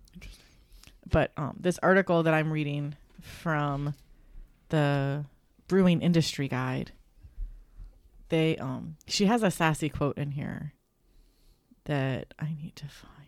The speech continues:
Speaker 2: Oh, so it's, "Ur-, today Urban Artifact is one of the country's best-known producers of heavily fruited kettle sour beers. And better yet, they're the kind that doesn't explode on the shelves because the fruit ferments out fully.
Speaker 1: Hmm.
Speaker 2: Because they are not a brewery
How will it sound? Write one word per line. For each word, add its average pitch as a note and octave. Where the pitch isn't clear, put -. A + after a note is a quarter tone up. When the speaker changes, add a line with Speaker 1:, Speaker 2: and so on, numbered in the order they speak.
Speaker 2:
Oh, F3+
so F3+
it's, -
"Ur-, C4
today A3
Urban E3+
Artifact D3+
is D#3
one E3+
of E3+
the F3
country's D#3+
best-known F#3
producers D#3+
of C#3
heavily G#3
fruited D#3
kettle G3+
sour C#3
beers. C#3+
And F3+
better G3
yet, F#3
they're C#4
the A3
kind F3
that -
doesn't F3+
explode G3+
on G3
the E3+
shelves F#3+
because D#3
the -
fruit -
ferments E3
out F3
fully. C#3+
Speaker 1:
Hmm. A3+
Speaker 2:
Because A3
they G#3
are G3
not F3+
a C#3
brewery D#3